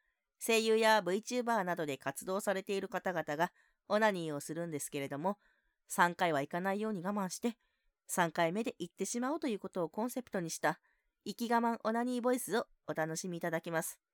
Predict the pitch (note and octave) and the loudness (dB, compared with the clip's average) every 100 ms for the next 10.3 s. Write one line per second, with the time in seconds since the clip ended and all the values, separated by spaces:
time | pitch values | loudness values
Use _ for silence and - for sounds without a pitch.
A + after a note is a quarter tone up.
0 | _ _ _ _ _ C4+ C#4 A#3+ D#3+ D3 | _ _ _ _ _ 8 8 8 6 4
1 | E3 G3+ G#3+ B3 C4 D#3 F#3+ G3+ - C#3+ | 2 2 2 2 0 0 -2 -4 -6 -4
2 | D#3+ C#3 - _ - D#3 D#3 D#3 B2+ C3+ | 2 0 0 _ -12 -4 -4 -4 -6 -4
3 | D3+ C3+ G3 - _ _ _ _ _ _ | -6 -6 -6 -8 _ _ _ _ _ _
4 | _ - A2+ D3 C#3+ C#3+ C3+ C3 F#3 A3+ | _ -10 -4 -4 -4 -6 -6 -8 -6 -4
5 | B3 B3 C#4 A3+ G#3 - A#3 C4 - G#3 | -4 -4 -6 -6 -12 -6 -4 -4 -4 -6
6 | A#3+ C4 A3 G#3 - - _ _ D#4 - | -4 -4 -6 -4 -6 -8 _ _ -6 -6
7 | - - C#3 C#3 - D3 D3 D3 C#3+ - | -8 -6 -4 -4 -6 -8 -6 -6 -6 -6
8 | D#3+ D#4+ - - _ _ _ _ _ _ | -4 -4 -6 -14 _ _ _ _ _ _
9 | _ _ _ _ - - _ _ _ _ | _ _ _ _ -20 -20 _ _ _ _
10 | - G#4 | -6 2